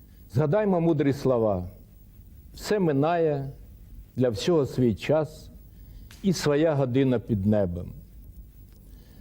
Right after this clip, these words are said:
Тому маємо з терпімістю та оптимізмом дивитися в майбутнє. Сподіватись, гіркота і втрати минуть,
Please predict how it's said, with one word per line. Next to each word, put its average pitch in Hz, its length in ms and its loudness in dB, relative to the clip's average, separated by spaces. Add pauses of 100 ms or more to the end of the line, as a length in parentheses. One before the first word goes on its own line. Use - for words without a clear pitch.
(240)
Тому 185 200 2
маємо 202 380 2
з - 140 -6
терпімістю 190 720 2
та 180 160 -2
оптимізмом 131 1080 2 (240)
дивитися 143 640 0
в 127 60 2
майбутнє. 113 680 0 (1200)
Сподіватись, 180 840 0 (1160)
гіркота 165 500 0
і 180 180 0
втрати 165 580 0
минуть, 139 720 0